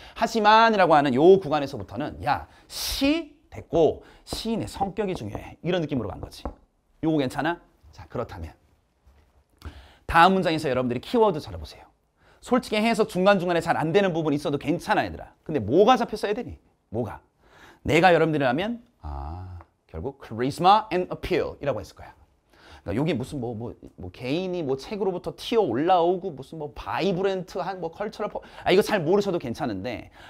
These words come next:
아니, 아까 시인의 성격이 중요하다 그랬었잖아. 성격이 중요하다 그랬잖아. 아, 이거구나.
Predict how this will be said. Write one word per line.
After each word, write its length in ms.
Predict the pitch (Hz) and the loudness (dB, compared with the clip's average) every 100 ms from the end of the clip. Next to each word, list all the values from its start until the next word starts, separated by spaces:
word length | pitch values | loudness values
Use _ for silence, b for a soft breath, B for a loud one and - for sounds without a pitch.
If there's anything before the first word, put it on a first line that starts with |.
| B | B
아니, 200 | 196 226 | 4 4
아까 440 | 175 220 165 - - | 4 6 6 4 -8
시인의 420 | - - 226 185 | -12 -6 -4 -4
성격이 640 | - - 294 285 302 254 | -6 4 4 6 6 6
중요하다 280 | 226 214 165 | 6 2 2
그랬었잖아. 640 | 131 - - 92 87 90 90 b b b | 0 -6 -12 -12 -12 -12 -16 b b b
성격이 540 | - - 285 269 254 226 | -8 2 4 6 6 4
중요하다 260 | 190 147 | 2 0
그랬잖아. 480 | 120 95 78 87 87 | 0 -4 -10 -12 -14
아, 400 | - 90 98 139 127 | -12 -12 -10 -10 -10
이거구나. 440 | 107 92 80 - | -12 -12 -14 -18